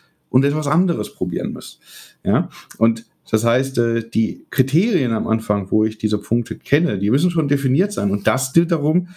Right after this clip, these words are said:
hilft aber der Organisation wieder,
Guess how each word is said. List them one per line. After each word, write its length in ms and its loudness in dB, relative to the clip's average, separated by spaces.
hilft 420 2
aber 540 0
der 120 2
Organisation 1000 0
wieder, 460 0